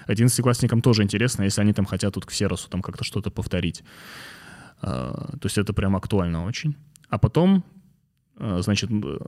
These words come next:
мы будем проводить Олимпиаду девятнадцатого декабря. Там вообще вход свободный, все, кто угодно, приглашаются, выпускники тоже приглашаются, студенты могут поучаствовать. Если много наберётся, мы отдельную номинацию сделаем для выпускников школ. И вот там девятнадцатого декабря можно, нужно просто зарегаться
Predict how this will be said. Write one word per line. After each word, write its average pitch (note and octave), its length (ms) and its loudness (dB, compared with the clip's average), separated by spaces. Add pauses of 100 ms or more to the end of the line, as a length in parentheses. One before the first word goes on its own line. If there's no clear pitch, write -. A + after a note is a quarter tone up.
(320)
мы C3 220 4
будем C3 220 6
проводить A2+ 320 2
Олимпиаду A2 360 4
девятнадцатого G#2 680 2
декабря. E2+ 520 -6 (200)
Там A2+ 100 -2
вообще G#2 240 2
вход G2 180 -4
свободный, G2 600 2
все, - 200 -2
кто - 140 -2
угодно, G2 300 2
приглашаются, G2 640 0
выпускники - 360 -2
тоже A2+ 240 0
приглашаются, G2 560 -4
студенты F#2+ 400 -2
могут F2+ 240 0
поучаствовать. - 480 -2
Если G2+ 160 0
много G#2 240 6
наберётся, G2 420 2
мы F#2 100 4
отдельную F#2 320 4
номинацию F2+ 500 2
сделаем E2 480 -4
для E2+ 240 -4
выпускников F2 560 -2
школ. F2 320 -4 (480)
И G#2+ 100 0
вот G#2 140 4
там C#3+ 140 6
девятнадцатого A2+ 440 2
декабря G#2+ 340 4
можно, A2 260 4
нужно A#2 260 6
просто A2 240 2
зарегаться G#2+ 680 2